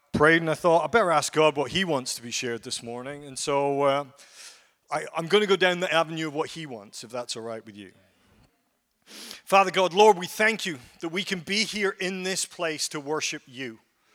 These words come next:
We thank you are King of Kings and Lord of Lords, that you are the creator of the heavens and the earth. Father God, I praise you. Lord, I thank you for the sacrifice of your Son, that he came,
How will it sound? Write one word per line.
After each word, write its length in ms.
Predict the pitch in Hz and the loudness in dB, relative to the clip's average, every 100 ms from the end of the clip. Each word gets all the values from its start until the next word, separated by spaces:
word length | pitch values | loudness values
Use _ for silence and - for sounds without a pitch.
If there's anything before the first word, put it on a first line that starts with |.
| _ _ _ - | _ _ _ -8
We 140 | 185 | -8
thank 320 | - 208 220 | 0 0 0
you 100 | 156 | -4
are 60 | 147 | -6
King 300 | - 170 156 | -6 -10 -10
of 100 | 135 | -12
Kings 340 | - 160 139 | -12 -12 -12
and 140 | 135 135 | -14 -12
Lord 220 | 139 135 | -10 -12
of 100 | 117 | -12
Lords, 560 | 123 120 - - - - _ _ _ _ | -16 -16 -18 -20 -20 -20 _ _ _ _
that 160 | 165 160 | -10 -6
you 120 | 175 | -4
are 40 | 165 | -4
the 80 | 151 | -6
creator 640 | - 160 156 165 - 151 | -10 -8 -6 -6 -6 -8
of 80 | 127 | -10
the 80 | |
heavens 460 | 120 147 147 139 - - | -12 -12 -12 -12 -14 -12
and 220 | 147 151 | -16 -14
the 120 | 127 | -12
earth. 380 | 123 120 - - _ _ _ - - _ | -10 -12 -16 -20 _ _ _ -20 -20 _
Father 300 | 151 151 147 | 0 2 2
God, 180 | 147 135 | -4 -4
I 60 | |
praise 500 | 131 - 139 135 113 | -8 -10 -10 -8 -10
you. 120 | 117 110 _ _ _ _ _ - _ | -12 -18 _ _ _ _ _ -20 _
Lord, 200 | 170 180 | 2 2
I 60 | 160 | 0
thank 300 | - 202 175 | -2 -2 -4
you 100 | 185 | -8
for 120 | 170 | -6
the 80 | 143 | -2
sacrifice 640 | - 175 - - 165 156 | -2 -2 -4 -6 -4 -4
of 100 | 151 | -8
your 140 | 143 143 | -8 -4
Son, 400 | - 185 160 151 | -2 -2 -4 -6
that 140 | 147 | -12
he 240 | - 196 | -14 -16
came, 480 | - 175 180 170 147 | -8 -4 -2 -4 -8